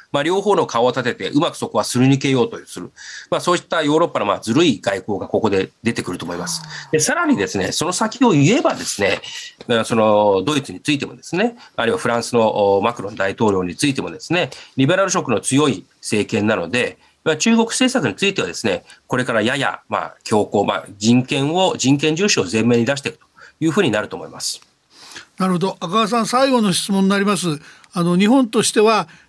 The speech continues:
Speaker 3: えー、二千二十二年の、えー、ニュードイツ、ニューフランス、ニューイーユーと、どういう付き合い方していくべきですか？
Speaker 1: 最初の関門は、やはりジーセブンになると思います。ドイツが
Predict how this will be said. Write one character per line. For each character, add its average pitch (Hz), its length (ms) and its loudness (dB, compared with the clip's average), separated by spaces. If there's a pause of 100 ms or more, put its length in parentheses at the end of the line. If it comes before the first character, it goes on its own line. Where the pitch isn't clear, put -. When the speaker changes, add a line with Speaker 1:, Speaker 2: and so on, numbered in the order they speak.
(100)
Speaker 3:
え 170 240 0
ー、 - 20 0
二 180 160 2
千 196 360 2
二 233 160 6
十 220 320 0
二 214 140 4
年 214 280 2
の、 240 280 4
え 160 380 0
ー、 - 20 -2
ニ 185 100 4
ュ 214 80 4
ー - 20 0
ド 214 140 6
イ 196 60 2
ツ、 - 180 -8 (300)
ニ 202 60 4
ュ 214 40 4
ー 196 40 4
フ 220 80 4
ラ 214 120 2
ン 190 60 -4
ス、 - 160 -6 (260)
ニ 196 80 2
ュ 214 60 4
ー 226 60 6
イ - 0 -
ー 226 100 4
ユ 226 140 4
ー 156 40 -8
と、 147 200 -6 (380)
ど 170 140 2
う 190 60 4
い 214 60 6
う 220 40 4
付 - 180 -4
き 254 40 6
合 - 20 4
い 269 60 2
方 269 180 2
し - 60 -2
て 285 100 2
い 240 60 2
く 285 80 -4
べ 277 100 2
き 269 80 2
で 220 80 4
す - 100 2
か？ - 220 -4 (640)
Speaker 1:
最 180 380 -2
初 240 160 2
の 226 80 2
関 196 240 0
門 196 280 2
は、 180 340 0
や 98 120 -2
は - 140 -2
り 131 200 -8
ジ 143 260 0
ー - 20 2
セ 160 180 0
ブ 117 120 0
ン 90 40 -4
に 85 60 -6
な 87 100 -4
る 82 80 -8
と - 80 -16
思 85 140 -8
い - 20 -8
ま 82 100 -6
す。 - 260 -4 (800)
ド 170 240 0
イ 160 60 0
ツ 139 160 -2
が 151 400 0